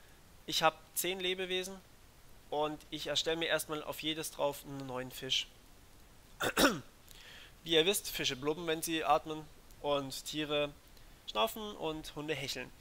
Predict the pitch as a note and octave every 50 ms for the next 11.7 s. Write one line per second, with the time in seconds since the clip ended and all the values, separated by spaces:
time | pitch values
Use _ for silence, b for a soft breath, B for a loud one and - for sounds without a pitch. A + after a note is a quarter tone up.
0 | B B B B B B - C#3+ D3+ C#3 C3 C3+ C#3+ D#3+ G3 - - - - E3
1 | E3 E3+ E3 - - - - - - - - D#3 D3+ C#3 C#3+ C#3+ - - - D3
2 | C#3+ C3+ - - C#3 - C#3 B2+ - - C3 - - B B B B B B B
3 | - - D#3+ F3 F#3 F#3 F#3 F3 D#3+ D#3 D#3 - - D3 D#3 E3+ D#3+ - E3 D#3
4 | D3 D#3+ D#3+ D#3+ - - - - - - - - - - E3+ F#3 F#3+ - - D3
5 | - - D3 C#3 C3+ D#3+ F#3 G3 G3+ G#3 G#3 G#3 - - A#2 A#2 D3+ D3+ D3 C#3+
6 | - E3+ E3 - - D#3 D3+ - - - - D#3+ D#3 D#3 D#3 D#3 - - - -
7 | - - - - - - - - - - - - - - - - - - - -
8 | - - - - - - - - - - C#3+ C#3+ C#3+ C#3 C3+ C#3 C3+ C3 C3+ C#3
9 | - - - - - - - C#3+ C#3 C3+ D3 C3 C3+ C3+ C3+ C3+ C3+ C3+ C3+ C3
10 | C3 C3 B2+ C3 C#3+ - - D3+ - - B B B B B B B B - -
11 | - - - F#3 F3+ - - - - - D#3 D3+ D3 C#3+